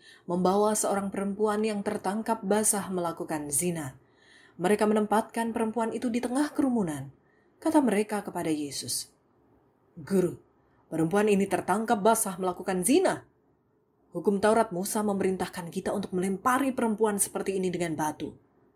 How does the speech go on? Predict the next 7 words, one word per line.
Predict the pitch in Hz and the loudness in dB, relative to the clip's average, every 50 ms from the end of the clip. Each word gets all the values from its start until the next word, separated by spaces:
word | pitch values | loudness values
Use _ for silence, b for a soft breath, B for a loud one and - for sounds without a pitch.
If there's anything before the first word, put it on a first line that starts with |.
| _ - | _ -2
Bagaimana | 175 196 202 254 262 285 359 453 466 269 | 0 2 2 4 4 4 2 2 2 0
menurut | 202 170 170 175 175 175 | 0 0 0 0 -2 -2
pendapatmu?" | - 156 156 156 147 - 143 131 - - - - - - _ _ _ _ _ _ _ _ _ _ _ _ _ _ _ _ _ _ _ _ _ _ _ _ _ _ | -4 -6 -6 -6 -6 -6 -6 -8 -8 -12 -18 -20 -20 -20 _ _ _ _ _ _ _ _ _ _ _ _ _ _ _ _ _ _ _ _ _ _ _ _ _ _
Mereka | - 170 180 208 233 - 262 247 | -6 -2 -2 -2 -2 -2 -2 -2
bertanya | 233 233 233 - 226 226 240 240 | -2 -2 -2 -4 -4 -4 -4 -4
untuk | - 233 233 240 247 | -6 -6 -6 -6 -4
menjebak | 233 233 226 214 233 202 226 220 - | -2 -2 0 2 2 2 0 -2 -4